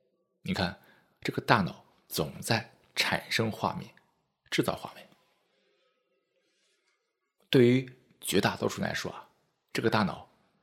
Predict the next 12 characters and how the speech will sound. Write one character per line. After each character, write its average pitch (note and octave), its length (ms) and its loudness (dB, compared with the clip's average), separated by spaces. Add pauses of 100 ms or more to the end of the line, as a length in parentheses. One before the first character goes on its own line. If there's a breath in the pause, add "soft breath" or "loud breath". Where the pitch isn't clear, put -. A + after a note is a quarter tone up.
(300)
就 A#2 140 4
是 F#2+ 60 -4
一 - 20 -4
个 - 80 -6
仓 B2 220 -2
库， - 280 0 (920)
总 G#2 160 0
在 G#2+ 120 6
存 G2+ 240 2
储、 - 160 -4 (1080)
累 C#2 180 0
积 - 300 -4